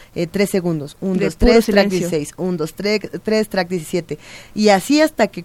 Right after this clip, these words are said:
Speaker 1: pues, no sé, pasaba un buen rato, tú ya te habías olvidado, te estabas echando el café,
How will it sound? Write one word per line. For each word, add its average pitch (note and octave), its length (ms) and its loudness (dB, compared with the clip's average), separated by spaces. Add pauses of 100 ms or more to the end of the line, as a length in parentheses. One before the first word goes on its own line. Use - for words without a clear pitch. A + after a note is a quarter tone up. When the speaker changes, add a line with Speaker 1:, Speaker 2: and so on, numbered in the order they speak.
(160)
Speaker 1:
pues, - 240 -10
no D3+ 180 -4
sé, - 160 -2
pasaba D3+ 400 -6
un F#3 140 2
buen A3 180 4
rato, D#4 480 4
tú F#3+ 140 -2
ya C#3+ 140 -2
te D#3 100 -10
habías D3 320 -8
olvidado, C4 920 0 (260)
te - 60 -6
estabas D3+ 400 -2
echando F#3+ 380 0
el E3+ 80 0
café, G#3+ 440 0